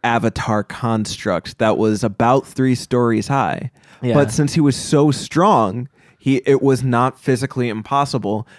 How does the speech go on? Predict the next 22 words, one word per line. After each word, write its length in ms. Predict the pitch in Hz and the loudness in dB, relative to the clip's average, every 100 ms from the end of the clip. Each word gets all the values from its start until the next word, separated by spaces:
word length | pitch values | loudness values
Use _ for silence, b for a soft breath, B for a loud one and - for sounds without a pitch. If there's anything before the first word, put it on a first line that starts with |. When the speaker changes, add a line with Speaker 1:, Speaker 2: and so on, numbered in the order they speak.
| b | b
Speaker 1:
for 160 | - 127 | -6 -6
him 240 | - 120 | -2 -4
to 120 | 117 | -2
use 340 | 107 107 117 - | -2 0 0 0
the 120 | 117 | 0
leverage 540 | 113 147 117 107 - | 2 2 2 -2 -2
to 120 | - 123 | -4 -4
judo 380 | 113 170 151 | 0 4 4
flip 420 | 113 - 117 113 - | 2 0 2 2 0
Speaker 2:
<laughs> 280 | 165 151 - | 0 2 2
Speaker 1:
this 220 | 139 156 | 2 2
three-story 1300 | 143 139 175 160 - _ _ - - - 135 143 170 | 2 4 2 -2 -14 _ _ -20 -16 0 2 4 0
tall 380 | - - 113 123 | -2 0 2 2
construct. 560 | 170 208 208 - 110 | 2 2 0 -2 2
Speaker 2:
Yeah, 100 | 113 | 2
so 160 | 123 151 | 2 2
the 140 | 139 | 2
construct 480 | 135 160 156 165 151 | 2 0 0 0 0
tried 160 | - 131 | 0 2
to, 160 | 123 117 | 2 0
to, 140 | - 135 | 0 0
like, 260 | 110 101 | 2 -2